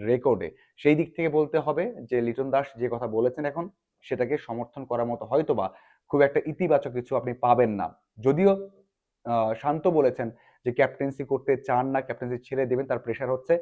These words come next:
হয়তোবা একটা বা দুইটা ফরম্যাট থেকে ক্যাপ্টেন্সি ছাড়তে পারেন। সেই জায়গাতে লিটনকে বিবেচনা করা হবে নাকি অন্য কাউকে দেয়া হবে?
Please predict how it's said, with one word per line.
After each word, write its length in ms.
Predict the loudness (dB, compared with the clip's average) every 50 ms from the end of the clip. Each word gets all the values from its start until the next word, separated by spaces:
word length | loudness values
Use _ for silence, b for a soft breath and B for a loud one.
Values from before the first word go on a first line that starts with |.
| B B B B _ 6
হয়তোবা 380 | 6 6 6 6 6 6 6
একটা 400 | 6 6 4 2 0 -2 _ 0
বা 80 | 0 2
দুইটা 240 | 2 0 0 0 -2
ফরম্যাট 320 | -2 -2 -2 -2 -4 -6 -8
থেকে 200 | -10 -4 -2 0 0 0 -2 -8 _ _ _ _ _ _ _ _ _ _ _ _ _
ক্যাপ্টেন্সি 420 | 0 0 0 0 -2 -4 -4 -4
ছাড়তে 380 | -6 -6 -6 -6 -2 0 0 2
পারেন। 260 | 2 2 0 -2 -4
সেই 200 | 0 2 2 4
জায়গাতে 400 | 4 4 2 2 2 0 -2 -2 B B B B B B 4
লিটনকে 360 | 6 6 6 6 4 4 4
বিবেচনা 340 | 4 2 2 0 0 -2 0
করা 180 | 2 2 2
হবে 260 | 2 2 2 2 2 2
নাকি 200 | 0 -2 -6 -6
অন্য 320 | -6 -4 -4 -2 -2 -2 0
কাউকে 320 | 2 2 0 0 0 -4
দেয়া 220 | -6 -4 -6 -8 -8
হবে? 240 | -8 -10 -12 -14